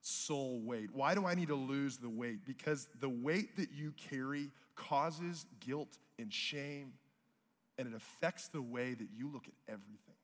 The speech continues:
The soul weight that you carry affects the way that you look at yourself in the mirror in the morning. It affects the way that you look at others around you, and it even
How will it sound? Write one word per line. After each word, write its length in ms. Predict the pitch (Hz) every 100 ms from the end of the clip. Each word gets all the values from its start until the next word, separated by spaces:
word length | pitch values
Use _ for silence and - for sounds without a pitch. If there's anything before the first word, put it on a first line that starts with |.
| _ _ _ _ _ _ _ _ _ _ _ _ _ _ _ _ _ _ _ -
The 60 |
soul 440 | 127 - 196 208 214
weight 220 | 196 190
that 60 | 170
you 120 | 170
carry 400 | - 170 160 151
affects 300 | - 170 -
the 100 | 156
way 140 | 147
that 120 | 127
you 140 | 117 131
look 140 | 143
at 100 | 123
yourself 400 | 117 - 110 117
in 60 | 113
the 60 |
mirror 320 | 104 107 117 135
in 60 |
the 80 | 151
morning. 280 | 143 147 160 165 _ _ _ _ _ _ _ -
It 80 | 123
affects 380 | - 175 170
the 100 | -
way 220 | 151 147 143
that 120 | 120
you 140 | 135
look 200 | 160 165
at 80 | 143 -
others 380 | 117 143 160 -
around 440 | 120 104 107 139 143
you, 280 | 175 185 180 - -
and 80 | 123
it 80 | 123
even 400 | 160 180 175 185